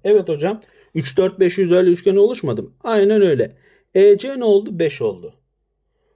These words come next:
Hocam C D'nin tamamı yedi. E D, E C beş ise E D'ye ne kaldı? İki kaldı.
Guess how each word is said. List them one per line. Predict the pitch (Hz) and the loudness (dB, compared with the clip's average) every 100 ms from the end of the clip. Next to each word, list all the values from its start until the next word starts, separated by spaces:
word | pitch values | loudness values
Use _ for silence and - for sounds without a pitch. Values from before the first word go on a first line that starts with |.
| _ _ | _ _
Hocam | 139 226 247 123 - _ _ _ | -4 -2 -2 -4 -14 _ _ _
C | 131 160 180 170 | 0 0 0 -4
D'nin | 196 226 240 | -4 -4 -6
tamamı | 226 254 240 220 247 | -4 -4 -2 -4 -4
yedi. | 226 196 208 120 - - | -4 -2 -2 -2 -6 -4
E | 151 180 175 | 0 0 2
D, | 233 214 131 - _ _ _ 127 156 | 2 2 -2 -14 _ _ _ -10 -2
E | 143 151 | 0 0
C | 143 202 165 - - | 0 0 0 -4 -4
beş | 190 269 | -2 -2
ise | 220 - 285 339 _ _ _ _ | -4 -8 -8 -8 _ _ _ _
E | 175 180 175 | 0 2 2
D'ye | 196 214 262 | 4 2 0
ne | 262 | -4
kaldı? | 214 190 311 | -2 -2 -2
İki | 214 - - | -10 -14 -6
kaldı. | 117 92 | -4 -4